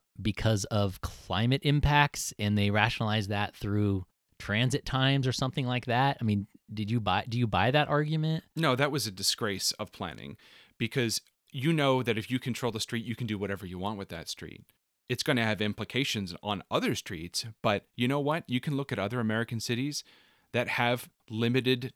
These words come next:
Speaker 2: traffic on certain places. All you have to do is look at our very own transit mall downtown. Those lanes are for buses and the max. You see anybody else in there, it's like, "Oh, get out of there. You're not supposed to be in that lane." You could make Hawthorne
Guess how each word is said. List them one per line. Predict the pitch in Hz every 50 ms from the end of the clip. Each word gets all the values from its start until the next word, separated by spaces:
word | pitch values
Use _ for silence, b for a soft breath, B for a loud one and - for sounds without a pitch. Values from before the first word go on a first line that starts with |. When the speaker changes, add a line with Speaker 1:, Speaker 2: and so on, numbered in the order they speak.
| _
Speaker 2:
traffic | - - 143 165 180 - 117 82 - - - _ -
on | 113 113
certain | 104 - 123 101 95 101
places. | - 110 95 90 - 90 82 - -
All | 123 165
you | 190
have | 208
to | 233
do | 247 233
is | 208 - 185
look | 202 196 -
at | 185 170
our | 156 - - _ -
very | 131 151 160 185 202 202 - - -
own | 143 160 165 160 165
transit | 156 - - 160 170 170 151 156 -
mall | 120 113 107 104
downtown. | 117 117 117 113 107 - 143 135 107 98 92 90 B B B B B B B
Those | B 127 156 180 -
lanes | 151 170 196 196 165 160 165 151 - -
are | 107 110 110
for | - 113
buses | 95 - 131 147 - - 180 170 160
and | 170 170
the | 165
max. | 160 160 127 101 92 - - - - - b b b b b b b b _ _ _ _ -
You | 113
see | 117 - 165 151
anybody | 151 175 175 156 170 165 160 160
else | 160 165 - 180
in | 175
there, | 175 180 175
it's | 165 - -
like, | 135 -
"Oh, | 151 160 110
get | - 160 190
out | 220 226 240
of | 175 131
there. | 110 107 101
You're | 107 127
not | 180 196 156
supposed | - - 127 -
to | -
be | 117 107
in | 101 98
that | 101 101 98 80
lane." | 87 101 98 107 127 170 185 b b b b b b b b b b b b b
You | 151 175 202
could | - 208 170 151
make | 143 160 185 180 -
Hawthorne | - - - 196 208 - - - 117 107 98 98 101 104 113